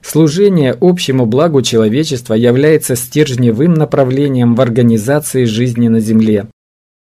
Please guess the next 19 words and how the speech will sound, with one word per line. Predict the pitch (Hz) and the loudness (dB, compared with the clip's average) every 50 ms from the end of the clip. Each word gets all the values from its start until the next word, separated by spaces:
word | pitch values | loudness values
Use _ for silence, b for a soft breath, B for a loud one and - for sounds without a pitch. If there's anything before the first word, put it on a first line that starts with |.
| _ _ _ _ _ _ _ _ _ | _ _ _ _ _ _ _ _ _
Юрий | - 127 123 156 190 202 185 170 | -6 -4 -2 0 0 2 2 2
Николаевич | 151 156 156 160 - 135 143 160 180 180 156 131 127 117 - - | 2 0 0 0 0 2 2 4 4 4 4 2 0 0 0 0
Рерих, | 127 120 151 165 160 151 135 131 - | 0 2 2 2 2 0 -2 -4 -6
старший | - - - 170 180 185 175 - - 123 113 | -8 -4 0 0 0 0 0 -2 -2 -2 -4
сын | - - 143 156 139 117 | -2 -2 -2 0 0 0
Рерихов, | 110 110 139 156 165 151 139 - - 120 113 - - _ | 0 2 2 2 2 0 -2 -2 -4 -8 -8 -8 -6 _
очень | - 180 185 180 - 135 123 | 0 0 2 2 0 0 -2
хорошо | 117 - - 123 120 117 - - - 139 123 | 0 0 0 0 0 0 -2 -2 0 0 0
сформулировал | 120 - - 143 135 135 123 120 113 117 151 170 156 151 135 127 123 | -2 -2 -4 -2 -2 0 0 2 2 2 2 2 2 2 2 0 0
цели | 123 - - - 127 165 139 127 - | -2 -2 -2 0 0 0 0 -2 0
последователей | - 117 113 - - 117 123 156 175 156 156 139 135 127 131 123 120 123 120 123 - | 0 -2 -2 -2 -2 -2 0 0 0 2 0 0 0 0 0 0 0 0 -2 -2 -4
учителей | 147 107 - - 107 - 113 107 107 123 131 | -4 -4 -4 -4 -2 -2 0 2 2 2 0
света. | 123 123 - 101 101 120 113 101 - 98 90 90 - _ _ _ _ _ _ _ _ _ _ _ _ _ _ - | 0 -2 -6 -4 -2 0 0 -2 -2 -6 -10 -10 -14 _ _ _ _ _ _ _ _ _ _ _ _ _ _ -16
Служение | - - 143 151 151 135 135 160 170 160 147 131 123 117 107 | -8 -2 0 2 2 2 2 0 0 0 2 0 0 0 0
человечеству | - - 123 117 110 110 107 127 156 180 175 - 113 - - - 98 92 92 - - _ _ _ - | -2 -2 0 0 0 0 0 0 0 -2 -2 -4 -8 -10 -12 -12 -12 -12 -12 -12 -16 _ _ _ -6
и | 139 | -6
подъем | 127 123 - 120 107 110 113 120 147 170 156 143 117 | -4 -2 -2 -2 0 0 0 2 2 0 0 -2 -2
духа | 101 110 127 139 - - 139 123 | -2 -2 -4 -4 -4 -4 -2 0
масс. | 120 117 117 110 107 104 - - | 0 0 0 -2 -4 -6 -10 -14